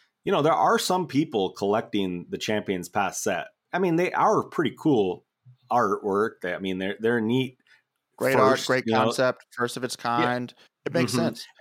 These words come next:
Speaker 1: And
Speaker 2: They're
Speaker 1: they're
Speaker 2: not, there's not gonna
Speaker 1: relatively
Speaker 2: be a lot
Speaker 1: cheap.
Speaker 2: left.
Speaker 1: They're relatively
Speaker 2: They're
Speaker 1: cheap
Speaker 2: cheap.
Speaker 1: at the moment.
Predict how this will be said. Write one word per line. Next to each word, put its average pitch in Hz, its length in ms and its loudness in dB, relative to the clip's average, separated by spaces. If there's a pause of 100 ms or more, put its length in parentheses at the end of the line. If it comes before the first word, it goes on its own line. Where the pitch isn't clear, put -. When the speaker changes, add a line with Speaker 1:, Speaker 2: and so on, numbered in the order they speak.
(280)
Speaker 1:
And 180 160 4
Speaker 2:
They're - 0 -
Speaker 1:
they're 165 120 6
Speaker 2:
not, 143 60 2
there's 165 160 6
not 135 180 4
gonna 147 120 4
Speaker 1:
relatively 135 80 6
Speaker 2:
be - 20 8
a 135 60 6
lot 139 160 6
Speaker 1:
cheap. - 80 4
Speaker 2:
left. 147 380 -2 (420)
Speaker 1:
They're 123 160 4
relatively 131 440 4
Speaker 2:
They're 110 60 0
Speaker 1:
cheap - 240 2
Speaker 2:
cheap. 107 60 -2
Speaker 1:
at 131 140 0
the 117 60 2
moment. 104 420 0